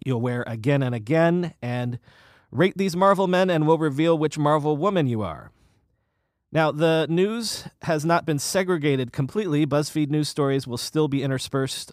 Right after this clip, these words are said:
among the main BuzzFeed page, and buzzfeednews dot com will still support gifs and YouTube videos, and BuzzFeed assures that even on the news page, it's not suddenly going to get all highbrow on you.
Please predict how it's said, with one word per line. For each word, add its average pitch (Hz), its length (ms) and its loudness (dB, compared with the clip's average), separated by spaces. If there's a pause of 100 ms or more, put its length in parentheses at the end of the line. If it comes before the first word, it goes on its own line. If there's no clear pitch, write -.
among 117 360 -6
the 110 220 -6
main 110 320 -6
BuzzFeed 110 640 -10
page, 165 560 -2 (460)
and 143 400 0 (100)
buzzfeednews 165 600 0
dot 156 140 0
com 175 260 0
will 156 80 -2
still 170 180 -4
support 151 460 -2
gifs - 600 -2
and 117 460 -6 (140)
YouTube 143 420 -2
videos, 147 680 0
and 110 300 -6 (420)
BuzzFeed 147 600 0
assures 170 680 -2
that 139 400 -2
even 170 420 -2 (380)
on 139 140 0
the 147 80 2
news 190 200 2
page, 180 400 0
it's 151 220 -4
not 156 180 -2
suddenly 139 380 0
going 127 220 -4
to 123 60 -4
get 117 220 -4
all 107 200 -6
highbrow 147 600 0
on 101 220 -6
you. 110 320 -6